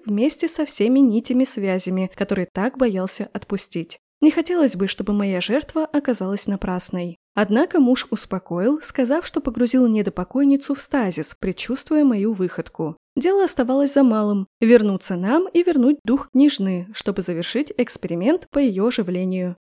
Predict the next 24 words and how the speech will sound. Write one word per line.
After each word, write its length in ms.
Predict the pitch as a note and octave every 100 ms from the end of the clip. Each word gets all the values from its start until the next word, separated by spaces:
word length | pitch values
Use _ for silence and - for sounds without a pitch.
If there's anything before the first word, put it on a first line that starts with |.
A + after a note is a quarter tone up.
| _ -
Что 300 | - - G4+
ж, 180 | - - _
цель 280 | - A3+ E4+
ясна – 460 | C#4+ G3 G3 G3+ G3 -
осталось 540 | F#3+ - D4 G4 -
преодолеть 480 | F4 D4+ A3+ B3 -
препятствия, 720 | C4 - G#3+ - - G3+ F#3 _ _
те 120 | - F3+
самые, 520 | - G#3+ F4+ G4 F#4+
которые 380 | A3 A3 D#4+ F4
сейчас 440 | - - C#4+ C#4+
ломятся 540 | G3 G3 D#4+ E4+ E4+
к 80 | -
нам 220 | G3 B3
сквозь 420 | C#4 - F#3 C4 D4
магическую 580 | C4+ F3+ - - A#3+
защиту. 600 | B3 C#4+ - G3+ F#3 F3 _ _ -
Тирсова 500 | - B3 - F#3 F#3
хмарь, 400 | - G#3+ G3+ F3+ _ _ -
как 280 | C#4 D4
же 120 | - C#4+
я 280 | G#3+ G#3
тебя 360 | G#3+ A#3 F#3+ F#3+
ненавижу! 760 | F#3+ F#3+ F#3+ F3 E3+ - E3+